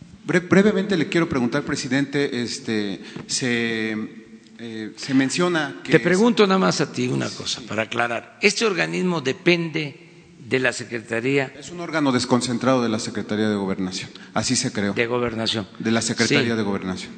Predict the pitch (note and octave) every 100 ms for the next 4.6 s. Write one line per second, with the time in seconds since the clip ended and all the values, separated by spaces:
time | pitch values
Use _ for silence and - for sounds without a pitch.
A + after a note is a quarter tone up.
0 | - C3+ C3+ C3 B2+ B2 A#2+ C#3+ D3+ D#3+
1 | D#3 B2+ C3 C#3+ C#3+ - B2+ C3 - A#2+
2 | A2 A#2+ - F#3 E3 A#2 F#2+ F2+ B2 D3+
3 | D3 C#3+ C3+ C#3 C3+ C3 B2+ B2+ B2+ C3
4 | C3 D3 C3 C3+ D#3+ E3